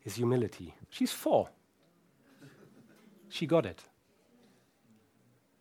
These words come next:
And then here we are as adults, and we make things so complicated.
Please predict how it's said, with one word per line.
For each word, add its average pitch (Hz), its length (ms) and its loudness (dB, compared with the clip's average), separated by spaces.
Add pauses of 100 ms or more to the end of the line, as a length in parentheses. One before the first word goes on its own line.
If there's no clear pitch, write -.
(140)
And 143 120 4
then 151 80 8
here 226 240 4
we 208 140 6
are 160 160 10
as 151 140 6
adults, 147 580 0 (480)
and 147 140 2
we 247 100 4
make 214 240 8
things 165 260 8
so - 460 8
complicated. 107 720 4